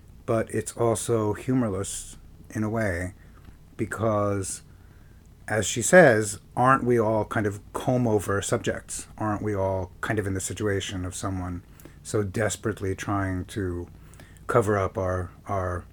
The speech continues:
<laughs> insufficiencies in the way that, uh, Christian Bale really brilliantly performs it at the beginning of that film?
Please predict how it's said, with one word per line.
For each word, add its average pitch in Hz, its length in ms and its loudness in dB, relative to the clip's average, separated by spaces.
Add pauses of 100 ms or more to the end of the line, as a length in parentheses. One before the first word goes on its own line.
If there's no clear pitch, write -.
<laughs> - 180 -18
insufficiencies 113 1000 0 (500)
in 127 140 6
the 101 80 0
way 101 220 2
that, 92 400 -6
uh, 92 340 -2 (360)
Christian 101 380 -4
Bale 95 320 -2
really 107 300 0
brilliantly 95 1000 -2 (560)
performs 135 500 2
it 87 180 -2 (380)
at 101 120 -6
the 107 80 -4
beginning 104 420 -2
of 92 80 -6
that 95 180 -2
film? 101 420 -4